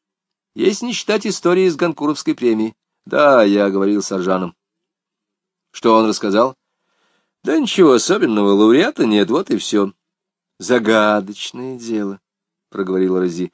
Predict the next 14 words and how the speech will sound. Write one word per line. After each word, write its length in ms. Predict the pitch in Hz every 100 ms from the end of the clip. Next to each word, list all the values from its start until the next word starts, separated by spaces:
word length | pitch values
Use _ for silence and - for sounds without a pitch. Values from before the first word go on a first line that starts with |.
| _ _ _
«Куплетисты 880 | - 160 175 190 - 233 247 - 214
позубоскалят 840 | 208 185 175 - - 170 147 -
в 80 | 101
волю. 440 | 90 87 92 92 - _ _ _ -
Говорят, 340 | 98 117 123
члены 380 | - 131 139 127
жюри 320 | 110 120 170
не 140 | 156 104
решаются 560 | 95 - 131 139 -
нигде 280 | 113 98 117
показываться». 720 | - - 104 98 101 95 - - _ _ _ _ _ _ _ _ _ _ _ _ -
Рози 460 | 110 127 131 185
Соваш 760 | 160 - 135 131 151 214 190 101
было 540 | 101 208 226 196 190